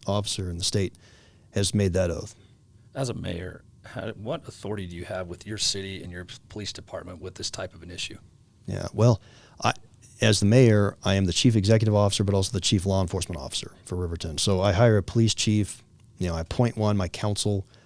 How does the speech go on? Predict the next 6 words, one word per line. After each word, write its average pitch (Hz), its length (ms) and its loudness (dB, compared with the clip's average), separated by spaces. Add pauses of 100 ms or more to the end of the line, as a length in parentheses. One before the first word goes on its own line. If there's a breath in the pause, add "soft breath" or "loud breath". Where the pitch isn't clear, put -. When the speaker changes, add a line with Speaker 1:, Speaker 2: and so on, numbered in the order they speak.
(120)
Speaker 1:
confirms 104 540 0
that 101 160 2
appointment, 98 580 -6 (460 soft breath)
and 95 360 0 (240)
really 107 260 2
helps - 440 0